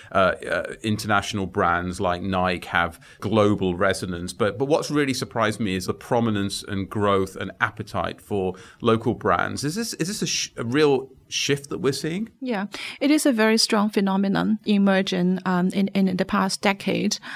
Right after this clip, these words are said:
Speaker 2: I think there are two reasons behind that. First, the one is you have the local brands is really have their quality improved.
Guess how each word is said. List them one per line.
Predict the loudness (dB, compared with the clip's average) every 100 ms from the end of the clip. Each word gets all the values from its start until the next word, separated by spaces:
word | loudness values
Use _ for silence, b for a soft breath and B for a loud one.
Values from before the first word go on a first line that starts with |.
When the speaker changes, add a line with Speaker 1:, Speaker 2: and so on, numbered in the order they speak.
| B B
Speaker 2:
I | -2
think | 2
there | 2
are |
two | 0 0 2
reasons | 2 2 0
behind | 2 2 2 2
that. | 0 0 -2 B B B B
First, | 2 2 4
the | 4
one | 6 6
is | 4 2
you | 0
have | 0 -2 -2
the | 0
local | 0 -2 -2 -4
brands | 2 2 4 2 0 -2
is | -2
really | 2 2 2
have | 0 -2 -2
their | -6
quality | 0 2 2 0 2 4 2 B B B 4
improved. | 4 6 6 6 4 0 -10